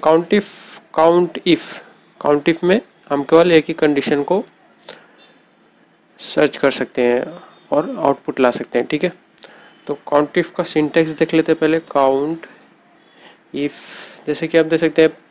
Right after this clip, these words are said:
first जो है हमारा criteria, हमारा जो इनपुट है range है,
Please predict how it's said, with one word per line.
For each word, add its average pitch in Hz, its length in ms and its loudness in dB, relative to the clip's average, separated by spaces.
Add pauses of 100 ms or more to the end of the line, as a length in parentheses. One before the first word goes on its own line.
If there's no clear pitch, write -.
(140)
first 165 340 2
जो 160 220 6
है 143 140 2 (400)
हमारा 143 280 4
criteria, 143 580 2
हमारा 139 240 2
जो 143 140 4
इनपुट 135 340 -2
है 170 160 0
range 127 280 2
है, - 100 -6